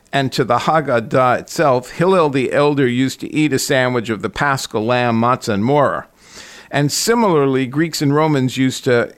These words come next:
eat sandwich bread with lettuce. I hope you're seeing the pattern here. I'm introducing to you this historical development of the Seder based on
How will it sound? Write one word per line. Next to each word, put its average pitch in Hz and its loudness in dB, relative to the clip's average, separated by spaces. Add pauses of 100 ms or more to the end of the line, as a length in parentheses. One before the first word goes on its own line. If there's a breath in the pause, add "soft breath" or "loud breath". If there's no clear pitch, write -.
eat 135 -2 (100)
sandwich 170 0
bread 113 0
with 107 -2
lettuce. 139 0 (720 loud breath)
I 165 0
hope 165 0
you're 151 0
seeing 139 -2
the 120 -2
pattern 107 -2
here. 87 -2
I'm 92 -4
introducing 143 -2
to - -2
you 98 0 (440 loud breath)
this 123 -2
historical 165 0
development 123 0
of 101 -2
the 104 -2
Seder 147 2 (260)
based 156 -2
on 123 0